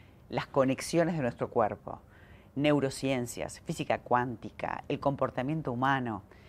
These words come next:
el estar en buen vivir, de lo que nosotros hablamos. Parte de la salud también está vinculado con el sueño y con el ejercicio.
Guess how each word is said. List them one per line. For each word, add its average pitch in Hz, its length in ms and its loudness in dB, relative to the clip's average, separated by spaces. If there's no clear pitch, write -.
el 147 120 2
estar 196 500 6
en 143 160 2
buen 180 180 4
vivir, 147 380 2
de 131 80 4
lo 131 100 4
que 131 60 2
nosotros 156 360 0
hablamos. 104 600 -2
Parte 143 300 6
de 139 60 6
la 127 100 6
salud 131 280 2
también 147 440 4
está 151 200 0
vinculado 127 480 2
con 117 120 -2
el 107 100 -4
sueño 143 340 4
y - 40 2
con 127 100 2
el 110 100 0
ejercicio. 110 680 -4